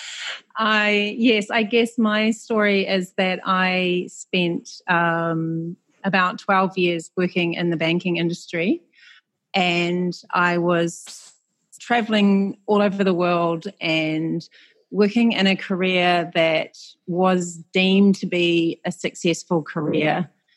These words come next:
um, socially, and kind of, I came out of university in America in Berkeley, and we were very much, um, told that we should work for these companies, and it was all about the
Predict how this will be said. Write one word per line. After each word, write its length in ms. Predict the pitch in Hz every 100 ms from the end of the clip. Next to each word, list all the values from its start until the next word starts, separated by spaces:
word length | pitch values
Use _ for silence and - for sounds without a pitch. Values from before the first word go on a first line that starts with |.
| _ _ -
um, 600 | 156 156 156 160 156 -
socially, 920 | - 190 190 190 190 175 170 175 170
and 460 | - 147 147 160 - -
kind 160 | 185
of, 180 | 170 165 - _ _ 180
I 120 | 170
came 280 | - 196 175
out 160 | 175
of 160 | 175 165
university 760 | 180 180 180 170 175 - 175 165
in 80 | 165
America 520 | 165 170 180 190 165
in 140 | 175
Berkeley, 520 | 156 175 160 196 170 165
and 340 | 165 165 160 - - - - _ _
we 220 | - 190 180
were 600 | 175 175 170 170 160 160 _ _
very 260 | 170 196 190
much, 600 | 180 156 - - - - _ -
um, 580 | 165 160 160 156 - 185 - _ _ - _ _
told 460 | - - 233 190 156
that 180 | 165 151
we 260 | 165 175
should 280 | 160 - 202
work 300 | 175 175 -
for 100 | -
these 320 | 160 185 180
companies, 720 | - 185 175 180 170 175 170 160
and 160 | 156
it 140 | 160 165
was 160 | 160
all 140 | 156 180
about 260 | 160 -
the 100 | -